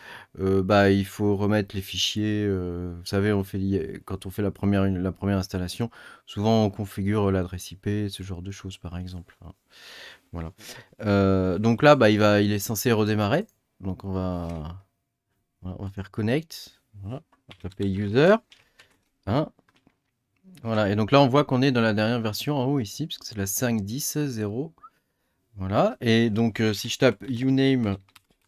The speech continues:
uname moins A, ici. Donc, il me dit que c'est, euh, Linux Worker. Euh, donc, c'est bien la cinq dix. Alors, dièse cent dix, donc c'est ça, c'est la dernière version. Et ensuite, ici, vous avez la date.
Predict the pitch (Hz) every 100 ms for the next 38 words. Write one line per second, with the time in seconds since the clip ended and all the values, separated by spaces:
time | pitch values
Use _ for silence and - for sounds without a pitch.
0 | _ _ _ _ _ - 117 120 123 113
1 | 110 107 - 135 - _ _ _ _ 104
2 | - 156 - _ _ _ _ _ _ _
3 | _ - - - _ - 104 - 98 127
4 | 139 - 120 143 139 107 104 113 123 -
5 | 113 107 - - 117 127 151 170 180 180
6 | 185 156 117 107 104 107 104 117 107 127
7 | 127 127 110 - 131 120 110 143 156 -
8 | 175 190 _ - - - - 101 104 110
9 | 127 - 123 120 123 131 110 101 104 -
10 | 156 135 107 107 107 98 101 151 170 131
11 | 117 139 131 117 160 151 117 110 101 110
12 | 139 -